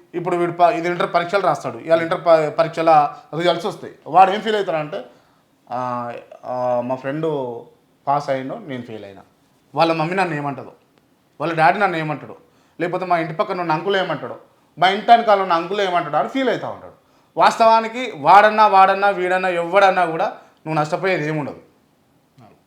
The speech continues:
నష్టపోయేది ఏముండదు. నువ్వు చచ్చిపోవడం వల్ల, నువ్వు ఆత్మహత్యలు చేసుకోవడం వల్ల నీ కుటుంబము ఇన్ని రోజులు, నేను ఇరవై సంవత్సరాలు, ఇరవై ఐదు సంవత్సరాలు, ఇరవై ఒక్క సంవత్సరాలు, పదో సంవత్సరాలు, పదిహేడు సంవత్సరాలు పెంచుతుంది కదా, నీ కుటుంబం నష్టపోతుంది.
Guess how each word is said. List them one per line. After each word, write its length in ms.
నష్టపోయేది 560
ఏముండదు. 380
నువ్వు 420
చచ్చిపోవడం 800
వల్ల, 400
నువ్వు 160
ఆత్మహత్యలు 500
చేసుకోవడం 440
వల్ల 300
నీ 120
కుటుంబము 520
ఇన్ని 200
రోజులు, 380
నేను 240
ఇరవై 200
సంవత్సరాలు, 500
ఇరవై 260
ఐదు 100
సంవత్సరాలు, 500
ఇరవై 180
ఒక్క 140
సంవత్సరాలు, 460
పదో 240
సంవత్సరాలు, 460
పదిహేడు 320
సంవత్సరాలు 400
పెంచుతుంది 440
కదా, 220
నీ 100
కుటుంబం 360
నష్టపోతుంది. 500